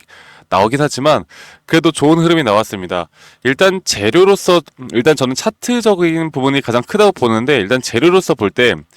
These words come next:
어, 우리 최근 이 양자 컴퓨터 쪽에 대한 트렌드가 뭐냐면, 이 아이온큐가 아니더라도, 예를 들어서 리게티 컴퓨팅이나 뭐 퀀텀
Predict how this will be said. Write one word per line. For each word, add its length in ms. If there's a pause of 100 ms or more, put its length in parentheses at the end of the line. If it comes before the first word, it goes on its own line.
(480)
어, 140
우리 440
최근 440
이 160
양자 300
컴퓨터 340
쪽에 540
대한 240
트렌드가 400
뭐냐면, 520 (520)
이 160
아이온큐가 1080
아니더라도, 640
예를 180
들어서 280
리게티 720
컴퓨팅이나 760
뭐 380
퀀텀 840